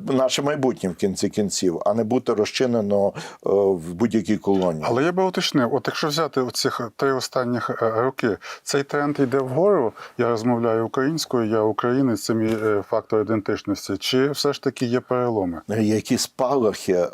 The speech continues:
Speaker 1: можливо, як будь-який процес, він розвив-, Е, це тренд, який йде в одну сторону.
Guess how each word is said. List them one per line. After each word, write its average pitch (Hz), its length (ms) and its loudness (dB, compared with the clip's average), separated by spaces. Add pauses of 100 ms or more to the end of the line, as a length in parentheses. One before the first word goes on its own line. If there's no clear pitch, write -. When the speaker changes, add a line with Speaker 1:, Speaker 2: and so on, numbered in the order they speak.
Speaker 1:
можливо, 101 760 2
як 101 300 2
будь-який 110 460 0
процес, 110 600 -2
він 107 200 2
розвив-, 98 420 2 (340)
Е, 101 260 4
це 139 180 -2
тренд, 170 360 -2
який 117 220 0
йде 120 140 2
в 120 80 0
одну 107 220 0
сторону. - 460 -4